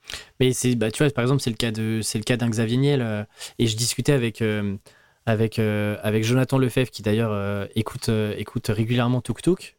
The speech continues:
qui, qui l'a rencontré. Et en gros, ce, ce qu'il disait, c'était que, euh, en gros, les réponses, c'est des,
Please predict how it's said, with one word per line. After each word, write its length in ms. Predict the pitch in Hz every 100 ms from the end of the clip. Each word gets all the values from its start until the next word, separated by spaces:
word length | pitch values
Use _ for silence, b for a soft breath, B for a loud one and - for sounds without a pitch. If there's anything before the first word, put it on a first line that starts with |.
| _
qui, 180 | - 240
qui 100 | -
l'a 140 | 123
rencontré. 500 | 120 110 127 - 185
Et 60 | 139
en 120 | 110
gros, 320 | 110 131 196 - _ B B
ce, 120 | B -
ce 100 | -
qu'il 140 | - 139
disait, 240 | 135 180
c'était 280 | 196 127 127
que, 380 | - 123 110 107 _ b b b b -
euh, 280 | 123 120 123 - _ _ _ _ b b b b
en 80 |
gros, 120 | 131 175
les 100 | 135
réponses, 320 | 143 143 185
c'est 120 | 147
des, 120 | 127